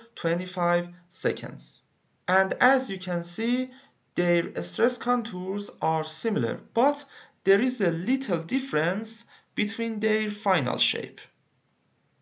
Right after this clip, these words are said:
Um, if you see accurately, you can see the difference between their shapes.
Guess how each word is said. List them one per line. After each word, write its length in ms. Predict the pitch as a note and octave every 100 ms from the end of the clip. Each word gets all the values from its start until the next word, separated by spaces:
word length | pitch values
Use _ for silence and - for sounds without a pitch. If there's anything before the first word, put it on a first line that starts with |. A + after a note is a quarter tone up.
| _ - - _ _
Um, 560 | C3+ C3+ C3 B2 A#2 - _ _ _ _ _ _ -
if 260 | A3 G#3+
you 120 | E3
see 440 | C#3+ - F#3 C#3 -
accurately, 960 | G#3 G#3 C#3+ C3+ C3 C#3 D3 F3+ G#3 G3+ - - _
you 120 | D#3 D#3+
can 240 | F3 D#3
see 280 | D#3+ - G#3+
the 280 | G#3 G3+ F#3+
difference 540 | G#3 G#3 G3+ G3 G3
between 440 | - F#3+ F#3 F#3
their 220 | E3+ C#3 A#2+
shapes. 640 | - - - - - -